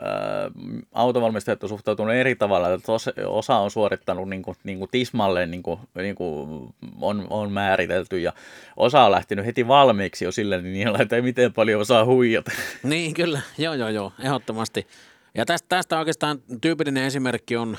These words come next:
Speaker 2: äh, Mercedes, jo-, jonka automalleista saa hyvinkin monella reitillä nämä asiat, kaikista ärsyttävimmät asiat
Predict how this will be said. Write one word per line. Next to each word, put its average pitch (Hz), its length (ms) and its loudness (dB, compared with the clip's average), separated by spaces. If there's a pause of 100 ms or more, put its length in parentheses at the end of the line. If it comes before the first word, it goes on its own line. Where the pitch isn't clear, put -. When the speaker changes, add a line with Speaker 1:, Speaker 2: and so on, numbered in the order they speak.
(180)
Speaker 2:
äh, - 60 -18 (300)
Mercedes, 127 680 -2
jo-, 117 240 0
jonka 120 320 -2
automalleista 113 680 -2
saa 107 300 -2 (300)
hyvinkin 175 340 0
monella 139 440 -2 (420)
reitillä 117 540 -2 (220)
nämä 120 320 0
asiat, 120 300 -2 (200)
kaikista 135 360 -2
ärsyttävimmät 110 600 -4
asiat 107 320 -2